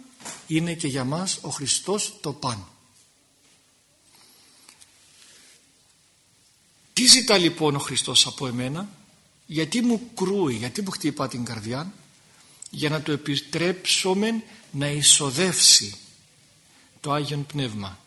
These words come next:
για να αλλοιώσει τα πάντα μέσα μας με την καλή αλλοίωση. Όλη η ιστορία της πνευματικής μας πορείας είναι να επιτευχθεί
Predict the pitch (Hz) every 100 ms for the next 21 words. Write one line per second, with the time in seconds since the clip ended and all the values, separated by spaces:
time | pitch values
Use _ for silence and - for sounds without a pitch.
0 | _ _ _ _ - - - - _ 127
1 | 135 143 139 139 139 139 143 - - -
2 | _ _ 151 147 147 151 180 196 - 220
3 | 247 240 - 139 139 156 139 113 113 110
4 | 147 175 240 226 - - - - 147 139
5 | 143 147 147 147 135 143 208 226 - -
6 | 165 156 175 214 139 107 - - - -
7 | _ _ _ - - - - - - 147
8 | 214 233 - 240 220 165 120 104 120 -
9 | _ _ _ - - - - _ - _
10 | _ - - - - - - 147 - 147
11 | 139 139 120 117 - 165 208 202 - 151
12 | 120 110 101 113 - - - _ 165 170
13 | 180 170 - 143 - 127 - - - 143
14 | 165 233